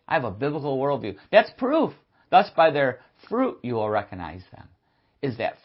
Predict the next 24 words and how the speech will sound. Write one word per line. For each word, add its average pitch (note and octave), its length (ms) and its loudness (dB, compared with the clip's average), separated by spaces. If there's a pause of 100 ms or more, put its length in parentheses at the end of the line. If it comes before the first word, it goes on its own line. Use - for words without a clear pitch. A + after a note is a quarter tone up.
fruit G3+ 260 0
of G#2 80 -12
the G2 80 -6
Holy C#3+ 280 -4
Spirit - 400 -8
in A#2+ 180 -10
your C3+ 140 -8
life? G2+ 260 -10 (480)
Have D3 160 0
you B2+ 120 -4 (160)
truly G3+ 440 0
put - 280 -10
your G2 140 -8 (100)
faith D3+ 440 -4
in G#2 160 -10
Jesus A2 480 -12
Christ? G2 260 -4 (240)
If A#2 160 -4
you're D#3+ 140 -2
not F3+ 220 2
sure, D3 340 0 (200)
do C3 220 0
it C#3 240 2 (260)
now. F#2+ 680 -10